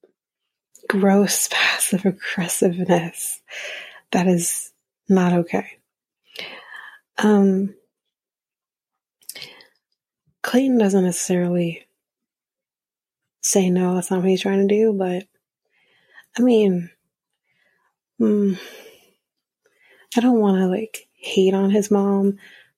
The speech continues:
We don't know her financial situation. We don't know if she works. We don't know. But, Mom, you're living in a fucking closet. Don't you want a place of your own? So you don't have to live in the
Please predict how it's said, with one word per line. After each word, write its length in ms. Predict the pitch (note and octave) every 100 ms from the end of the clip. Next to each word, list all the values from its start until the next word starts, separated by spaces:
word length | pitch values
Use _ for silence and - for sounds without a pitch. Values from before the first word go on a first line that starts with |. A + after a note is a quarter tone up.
| -
We 80 |
don't 340 | F#3+ G3 F#3 F#3+
know 140 | G3+
her 160 | G3+ G#3+
financial 420 | G#3 F#3+ F#3+ G3
situation. 920 | F#3 F#3 F#3+ F#3 F3+ - F#3 F#3 F#3 -
We 100 | F#3
don't 260 | F#3 F3+
know 180 | F#3+ F#3+
if 80 | F#3+
she 160 | - G3
works. 460 | F#3+ F#3 F#3 - -
We 80 |
don't 220 | F#3 F3+ F3
know. 380 | E3+ F3+ G3+ - - - - - _ -
But, 180 | B3
Mom, 320 | A3+ A#3 B3+ A#3
you're 120 | A3
living 240 | A#3 A#3+
in 80 | A#3
a 60 | G3+
fucking 360 | - A3+ G3+
closet. 1000 | - - - _ - G3 F#3 F#3 - - _ _ -
Don't 240 | G#3 G3+
you 140 | A#3+ G#3
want 300 | F#3+ F#3 G3+
a 40 |
place 300 | G3+ G#3 G3+
of 100 | G#3
your 200 | G#3 G#3+
own? 280 | A3+ A#3 B3 _ _ _ _ _ _ _
So 160 | -
you 140 | G#3+ F#3+
don't 260 | F#3+ F3+
have 160 | F#3 F#3+
to 80 | G3
live 260 | G3+ G#3 G#3
in 100 | G3+
the 160 | G3+